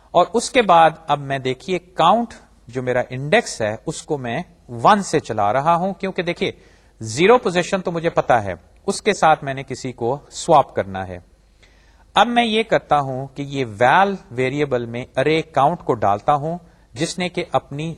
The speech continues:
جگہ ڈھونڈنی ہے، اور اس کے لیے جگہ اس نے کہاں تلاش کرنی ہے؟ جو دائیں ہاتھ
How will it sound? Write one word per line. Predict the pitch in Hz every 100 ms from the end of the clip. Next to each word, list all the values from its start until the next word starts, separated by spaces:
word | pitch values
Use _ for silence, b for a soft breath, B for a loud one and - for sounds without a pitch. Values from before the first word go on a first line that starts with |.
| -
جگہ | 110 170 180 151
ڈھونڈنی | 120 107 98 98 92
ہے، | 85 _ _ _ b b b b b b
اور | - 170 170
اس | 226 -
کے | 285
لیے | 269 196 117 92 - _ _
جگہ | - 156 160 190
اس | 175 - 185
نے |
کہاں | 180 131 151 190
تلاش | 202 196 -
کرنی | 185 175 190 185
ہے؟ | 214 - _ b b b b
جو | 127 165 175
دائیں | 117 131 151 214 254 165
ہاتھ | 156 147 165 -